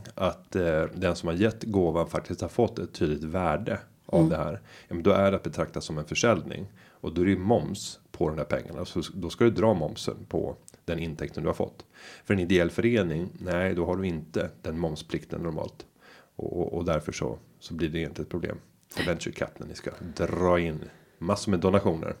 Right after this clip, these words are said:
Speaker 2: Venture Cup. Ja, nej men okej, bra. Eh, en tillägg två.
Speaker 1: Ja.
Speaker 2: Vi har deadline den sjunde november, så vill man passa på att testa sina affärsidéer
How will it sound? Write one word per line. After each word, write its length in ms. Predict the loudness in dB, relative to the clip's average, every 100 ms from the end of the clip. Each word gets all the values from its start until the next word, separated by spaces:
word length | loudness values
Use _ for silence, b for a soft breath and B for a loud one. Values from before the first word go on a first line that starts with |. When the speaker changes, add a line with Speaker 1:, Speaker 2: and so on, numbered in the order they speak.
| -8
Speaker 2:
Venture 800 | 2 6 8 6 6 4 6 4 4
Cup. 260 | 2 2 0 6
Ja, 220 | 8 10
nej 180 | 12 12
men 160 | 10
okej, 220 | 8 4 4 2
bra. 360 | 4 6 4 2 -6 4
Eh, 300 | 6 6 4 2 0 -12 6
en 140 | 6 6 -4 _ _
tillägg 260 | 2 4
två. 160 | 2 -2 -2 _ 2
Speaker 1:
Ja. 180 | 4 4 0 -16 _
Speaker 2:
Vi 100 | 6
har 100 | 6
deadline 340 | 6 6 8 8
den 200 | 6 6
sjunde 400 | 10 12 12 10
november, 500 | 10 10 10 8 8
så 300 | 6 6 6
vill 200 | 6 8
man 120 | 8
passa 200 | 8 2
på 100 | 0
att 80 | 0
testa 320 | 0 4 4
sina 220 | 8 8
affärsidéer 640 | 8 2 -2 0 2 4